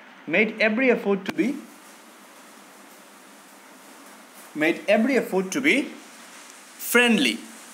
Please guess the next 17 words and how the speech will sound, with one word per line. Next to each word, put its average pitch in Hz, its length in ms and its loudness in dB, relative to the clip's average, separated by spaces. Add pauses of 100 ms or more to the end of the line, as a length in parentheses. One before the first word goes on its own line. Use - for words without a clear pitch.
(180)
Understood? 165 480 0 (760)
Landlord's 160 500 2
wife, 156 440 2 (180)
she 220 320 2
made 208 480 2
every 240 320 2
effort 202 260 0
to 226 60 -2
be 233 120 -2
friendly. 226 460 2 (2250)
But 170 320 2 (300)
Griffin 247 400 2
had 131 320 0
no 151 200 4
desire 135 360 2
to 139 140 -4
talk. 113 280 -2